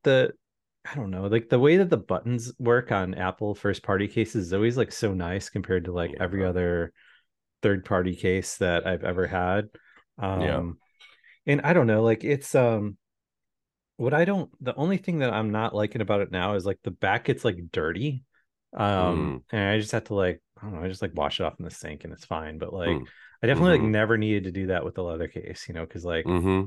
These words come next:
Speaker 1: it didn't pick up dirt or anything else like that. Whereas, like,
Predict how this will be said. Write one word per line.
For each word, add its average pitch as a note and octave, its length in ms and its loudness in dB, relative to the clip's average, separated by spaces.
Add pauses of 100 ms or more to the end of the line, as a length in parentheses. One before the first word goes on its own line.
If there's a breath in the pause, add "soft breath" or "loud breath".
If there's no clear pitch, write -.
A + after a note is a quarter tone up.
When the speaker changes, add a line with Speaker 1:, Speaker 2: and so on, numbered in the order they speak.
(120)
Speaker 1:
it G2+ 100 -4
didn't G2 220 -2
pick - 200 -4
up F2+ 160 -2
dirt F2+ 320 0
or E2 640 -4
anything F2+ 380 -6
else E2 240 -8
like D#2+ 180 -6
that. E2 260 0
Whereas, E2 320 -2
like, D#2+ 300 -2